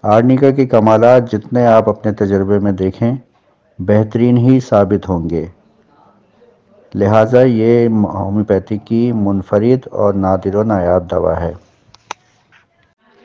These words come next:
आर्निका एब्सेस की भी बहुत अच्छी दवा है,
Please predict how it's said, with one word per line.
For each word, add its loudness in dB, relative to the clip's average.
आर्निका 0
एब्सेस 0
की -2
भी 0
बहुत -2
अच्छी -4
दवा 0
है, -4